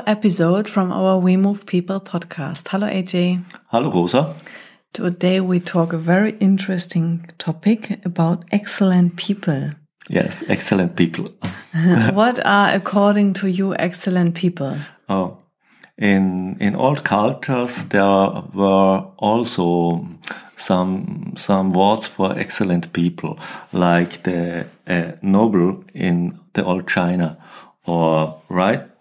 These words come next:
Speaker 2: writer's man in the Orient. Um, but, uh, for these days, now we need a definition from excellent people for the time.
Speaker 1: Mm-hmm.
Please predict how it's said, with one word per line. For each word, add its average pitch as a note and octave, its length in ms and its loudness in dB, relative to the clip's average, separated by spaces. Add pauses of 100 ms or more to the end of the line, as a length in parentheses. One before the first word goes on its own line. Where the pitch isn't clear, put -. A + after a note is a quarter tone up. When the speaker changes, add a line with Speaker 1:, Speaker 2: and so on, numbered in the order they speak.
(260)
Speaker 2:
writer's F#2+ 480 -2
man F2+ 320 2
in F2+ 180 -2
the E2+ 160 0
Orient. F2 600 0 (360)
Um, - 420 -8 (320)
but, F#2 260 0
uh, - 400 -4 (600)
for G2 380 2
these C3+ 440 2
days, G2 560 2
now F#2+ 400 2
we G#2 280 -2
need G2+ 720 2 (100)
a F2 460 0 (320)
definition G2 760 2
from F#2 420 -2
excellent G#2+ 640 -4
people G#2+ 520 0 (160)
for - 260 -6
the F#2+ 100 -2
time. D2+ 400 -6 (600)
Speaker 1:
Mm-hmm. E3 360 -8